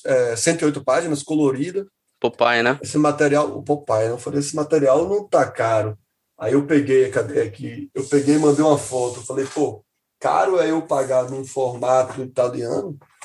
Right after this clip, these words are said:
Speaker 1: um Tex a trinta e três e noventa." Porque Tex não tem uma tiragem de mil exemplares. Tex a gente sabe que é uma das revistas que mais vende no Brasil. Em Preto e Branco é a revista que mais vende no Brasil há muito tempo.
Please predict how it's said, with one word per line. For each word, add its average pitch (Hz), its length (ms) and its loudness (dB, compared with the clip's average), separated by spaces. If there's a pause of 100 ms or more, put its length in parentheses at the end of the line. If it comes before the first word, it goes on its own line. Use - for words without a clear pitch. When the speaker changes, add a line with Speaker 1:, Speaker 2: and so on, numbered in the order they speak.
Speaker 1:
um 160 140 -2
Tex 143 480 0
a 170 80 2
trinta 190 300 0
e 156 60 2
três 160 260 0
e - 20 -12
noventa." 110 480 -4 (420)
Porque 147 440 2 (200)
Tex - 680 0
não 214 140 -4
tem 175 160 0
uma 147 120 6
tiragem 123 400 2
de 117 120 -6
mil 120 200 2
exemplares. 113 580 0 (680)
Tex 139 260 4
a 165 80 6
gente 165 180 -4
sabe 151 200 2
que - 60 -4
é 170 40 4
uma 170 60 6
das 160 160 0
revistas 151 360 0
que - 80 -8
mais 151 200 0
vende 156 220 0
no 175 100 -4
Brasil. 139 560 0 (500)
Em 143 80 6
Preto 156 300 2
e 151 40 4
Branco 165 360 2
é 170 80 6
a 185 60 4
revista 151 460 0
que 143 80 -14
mais 127 220 2
vende 127 240 -4
no 123 80 -8
Brasil 120 600 2
há 165 100 0
muito 151 320 2
tempo. 139 400 -2